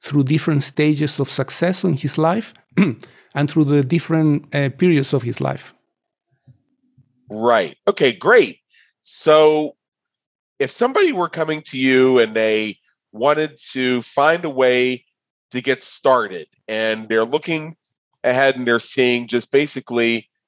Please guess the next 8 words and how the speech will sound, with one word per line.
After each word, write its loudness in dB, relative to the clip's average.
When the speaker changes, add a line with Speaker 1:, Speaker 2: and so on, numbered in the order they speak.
Speaker 2:
an 0
abyss 0
of -6
data 2
and -12
not 0
even -8
knowing -2